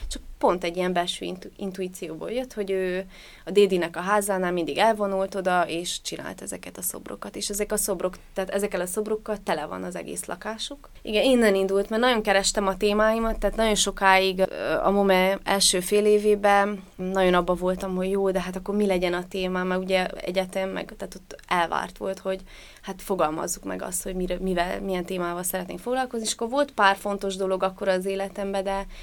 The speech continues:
de nagyon nem találtam ennek a képi lenyomat, tehát hogy ezt hogy tudnám vizuálisan, ö,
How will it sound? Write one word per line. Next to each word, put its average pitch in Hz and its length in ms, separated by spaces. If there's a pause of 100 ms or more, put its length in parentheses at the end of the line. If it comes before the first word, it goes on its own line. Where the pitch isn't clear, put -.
(100)
de 180 80
nagyon 196 240
nem 175 160
találtam 180 760
ennek 180 320
a 185 40
képi 185 600 (1200)
lenyomat, 180 380
tehát 190 200
hogy 185 140
ezt 180 180
hogy 202 140
tudnám 185 580
vizuálisan, 190 680
ö, 180 280